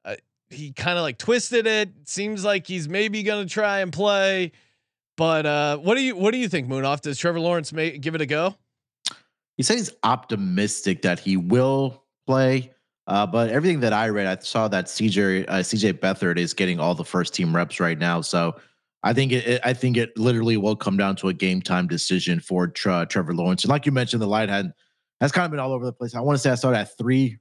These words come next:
Speaker 2: earlier, uh, today, and it's down, down to minus one. So maybe the market thinks that Trevor Lawrence does indeed, uh, playing this game. How effective it will be, we're not sure. But again, you're dealing with a knee, uh, knee, uh, s-, injury, and you're playing,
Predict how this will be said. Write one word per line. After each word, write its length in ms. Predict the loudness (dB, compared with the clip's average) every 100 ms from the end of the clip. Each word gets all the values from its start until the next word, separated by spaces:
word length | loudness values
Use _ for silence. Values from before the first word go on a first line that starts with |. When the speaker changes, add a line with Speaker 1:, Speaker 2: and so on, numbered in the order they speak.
| -2
Speaker 2:
earlier, 640 | 2 4 4 4 2 -4 _
uh, 260 | 0 2 0 0
today, 240 | 0 2
and 100 | 2
it's 140 | 0 0
down, 240 | -2 0
down 180 | 0 -2
to 80 | 0
minus 360 | 2 2 -2 0
one. 240 | 0 0
So 360 | 0 0 0 -4 _ _ _ 0
maybe 180 | 2
the 100 | 2
market 380 | 2 0 0 -4
thinks 300 | -2 -2 -2
that 280 | -2 -2 -2
Trevor 220 | -2 0
Lawrence 300 | 0 0 0
does 200 | 0 0
indeed, 340 | 0 0 0 0
uh, 220 | 0 -2
playing 340 | -2 -2 0 0
this 160 | 0
game. 220 | 0 0
How 160 | 2 0
effective 320 | 2 0 2 2
it 20 |
will 140 | 0 2
be, 320 | 2 0 -4 _ _ _ _ 0
we're 80 |
not 180 | 0 0
sure. 260 | -4 -4 -4
But 180 | -4 -6
again, 340 | -2 -4 -4
you're 160 | -2 0
dealing 240 | 4 4
with 120 | 4 2
a 40 |
knee, 320 | 4 4 2
uh, 320 | 2 0 2 2
knee, 460 | 2 4 2 -4 -6
uh, 220 | -2 0 -2
s-, 200 | -6 -16 _ 0
injury, 480 | 2 2 2 2
and 120 | 0 0
you're 140 | -2
playing, 500 | 0 0 2 0 -2